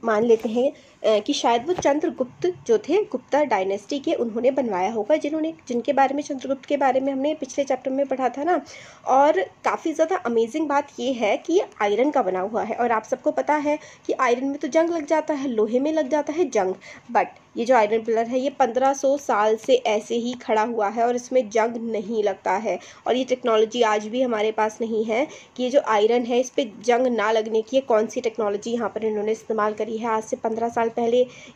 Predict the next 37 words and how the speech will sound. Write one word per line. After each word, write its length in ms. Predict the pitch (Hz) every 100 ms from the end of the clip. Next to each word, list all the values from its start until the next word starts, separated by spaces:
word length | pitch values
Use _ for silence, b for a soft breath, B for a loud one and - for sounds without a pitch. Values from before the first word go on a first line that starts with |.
| 240
ये 60 |
पिलर 260 | 254 247 247
बनाया 300 | 233 226 233
हुआ 180 | 269 277
है 120 | 277
और 120 | 220
इस 80 | 233
पे 140 | -
जंग 280 | 208 220 269 254
बिल्कुल 320 | 208 220 208
भी 180 | 196 240
नहीं 320 | 254 208 196
लगा 200 | 220 156
है। 240 | - - - - B B
तो 60 | -
ये 140 | 233
है 140 | 214 220
मेहरौली 480 | 220 214 180 185 -
का 200 | 302 349 220
आयरन 280 | 185 - 294
पिलर। 260 | 175 - - B B B B _ _ - _ _ _ -
अब 120 | 277
मेटलर्जी 580 | 254 247 254 247 220 269
क्या 200 | - 220
होता 300 | 226 208 196
है? 200 | 208 -
एंशिएंट 420 | 254 240 285 294
टाइम 220 | 254 190 202
में, 140 | 196
मतलब 240 | 196 233
पुराने 380 | 233 240 208 220
समय 300 | 262 247 226
में 140 | 220 220
जो 120 | 277
मेटरोलॉजिस्ट 920 | 240 220 214 220 220 190 233 - -
थे, 160 | 185 - B B B -
अ, 340 | 202 190 185